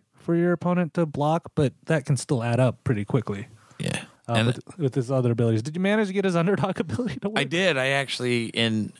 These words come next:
Speaker 2: in all the games I've played with him, I've been able to trigger the underdog. And some of that comes with, you know, playing aggressively. I like playing it with Karnak.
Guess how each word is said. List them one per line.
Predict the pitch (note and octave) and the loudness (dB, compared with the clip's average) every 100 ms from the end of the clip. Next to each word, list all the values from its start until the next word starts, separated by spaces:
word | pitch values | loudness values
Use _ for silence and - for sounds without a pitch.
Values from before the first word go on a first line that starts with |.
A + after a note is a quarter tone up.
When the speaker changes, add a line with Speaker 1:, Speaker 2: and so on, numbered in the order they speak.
| _ | _
Speaker 2:
in | - A#2+ | -2 0
all | A#2 | 0
the | A#2 | 0
games | A2+ A2+ G#2 | 0 0 0
I've | G#2 | -2
played | - A2+ G#2+ | 0 0 2
with | G2 | 0
him, | G2 F#2+ | 0 0
I've | F2 | 0
been | F2+ F#2 | 0 0
able | E2+ | 0
to | E2+ | -2
trigger | - F#2+ F2+ F2 | -2 0 0 0
the | - | -2
underdog. | F2 E2+ E2+ E2 E2 - - - - - - _ _ - | -4 -2 -2 0 -2 -8 -20 -20 -20 -20 -20 _ _ -4
And | G2+ F#2+ | -2 -2
some | - A2 | -2 -2
of | G2+ | 0
that | F#2+ F2+ | 0 0
comes | - F#2 E2+ | -2 0 0
with, | F2+ - - _ - - | 0 -2 -14 _ -12 -2
you | F2+ | 0
know, | D#2+ - - _ _ - | 0 -4 -12 _ _ -6
playing | G#2+ G2 | -2 -2
aggressively. | F2 F#2+ F#2 - F2+ F#2 F2+ F#2 - - - - - _ | -2 0 0 0 0 2 2 0 -4 -18 -20 -20 -20 _
I | G2 | -2
like | F#2+ | 0
playing | - G2+ F#2+ | 0 0 0
it | |
with | E2 - | -2 -4
Karnak. | F#2+ F#2+ F2+ F2 E2 - | -4 -2 0 0 -2 -6